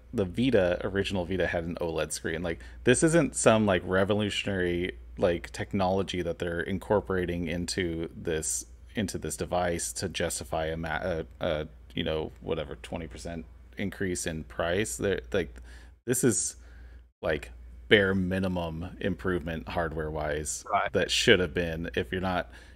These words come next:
Speaker 1: if you're not doing a, any sort of, like, incremental enhancement in per-, in performance and everything. Like, I, I was thinking, here, here was my thought. If they were gonna do, like, a boosted,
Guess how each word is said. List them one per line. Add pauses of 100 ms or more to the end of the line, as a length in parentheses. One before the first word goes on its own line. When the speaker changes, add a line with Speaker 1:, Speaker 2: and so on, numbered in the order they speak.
(100)
Speaker 1:
if
you're
not
doing
a, (100)
any
sort
of,
like, (300)
incremental
enhancement
in
per-,
in
performance
and
everything. (480)
Like,
I, (140)
I
was
thinking, (480)
here,
here
was
my
thought.
If
they
were
gonna
do,
like,
a (160)
boosted,